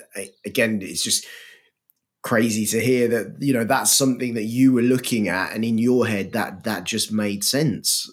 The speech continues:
Um, you know, because things were so sort of, I guess, rocky then or, or turbulent during that, that pregnancy. I mean, was it something that you, you did get stuck into and that you, you felt that,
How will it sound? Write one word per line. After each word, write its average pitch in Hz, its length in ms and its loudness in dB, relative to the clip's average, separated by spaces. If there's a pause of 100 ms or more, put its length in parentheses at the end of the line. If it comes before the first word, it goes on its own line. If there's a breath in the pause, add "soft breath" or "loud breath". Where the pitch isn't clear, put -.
Um, 98 680 -6 (320)
you 104 200 -4
know, 85 220 -4 (1120 loud breath)
because 185 380 4
things 233 220 6
were 170 60 4
so 151 360 4 (100)
sort - 260 -2
of, 113 120 -8 (100)
I 127 80 0
guess, 120 240 0
rocky 127 500 0
then 87 240 -2
or, 95 160 -4
or 95 120 -10
turbulent 107 800 -2 (340)
during 113 420 0
that, 87 260 -4
that 90 160 -10
pregnancy. 80 760 -6 (500)
I 120 60 2
mean, 131 120 6
was 175 160 2
it 180 120 0
something 139 400 2
that 110 100 -4
you, 123 300 2
you 110 280 -6
did 127 320 0
get - 220 0
stuck - 480 0
into 131 580 0
and 101 280 -2
that 101 160 -4
you, 101 200 -6
you 95 160 -10
felt 113 440 -2
that, 101 260 -4